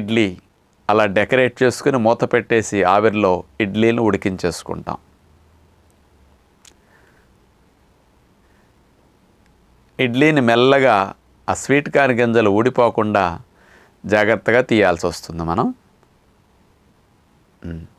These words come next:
జాగ్రత్తగా అడుగున స్పూన్ పెట్టాలి. పైన సపోర్ట్ తీసుకుంటే ఆ స్వీట్ కార్న్ గింజలు పడిపోకుండా వస్తాయి అన్నమాట.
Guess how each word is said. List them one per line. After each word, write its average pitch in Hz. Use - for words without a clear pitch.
జాగ్రత్తగా 120
అడుగున 123
స్పూన్ 131
పెట్టాలి. 131
పైన 131
సపోర్ట్ 143
తీసుకుంటే 123
ఆ 92
స్వీట్ 123
కార్న్ 117
గింజలు 104
పడిపోకుండా 107
వస్తాయి 82
అన్నమాట. 73